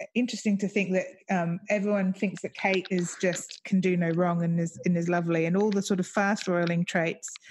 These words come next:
um, and being showy and, and, you know, spending money and, and all that kind of stuff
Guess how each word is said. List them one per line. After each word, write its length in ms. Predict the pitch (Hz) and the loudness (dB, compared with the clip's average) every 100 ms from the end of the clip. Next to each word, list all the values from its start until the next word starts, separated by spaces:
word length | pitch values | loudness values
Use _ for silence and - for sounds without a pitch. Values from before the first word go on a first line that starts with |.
| - - - - - - | -18 -18 -20 -20 -12 -2
um, 300 | 170 160 - | -2 0 -2
and 180 | 175 196 | -2 -2
being 240 | 175 185 180 | 0 2 0
showy 640 | - 208 190 185 175 170 | 2 2 2 2 2 0
and, 460 | 160 165 160 165 170 - | 0 0 0 -2 -2 -2
and, 260 | 165 160 | -2 -2
you 120 | 175 175 | 0 0
know, 360 | 160 156 165 202 | 0 -2 -4 -8
spending 480 | - 196 185 170 | -2 2 2 2
money 440 | 175 175 170 160 160 | 2 2 0 0 0
and, 380 | 156 156 160 - | 0 -2 -4 -2
and 120 | 180 | -2
all 80 | 170 | 0
that 120 | 170 - | -2 -2
kind 140 | 170 | -2
of 60 | 165 | -2
stuff 420 | 175 160 - | -2 -2 -4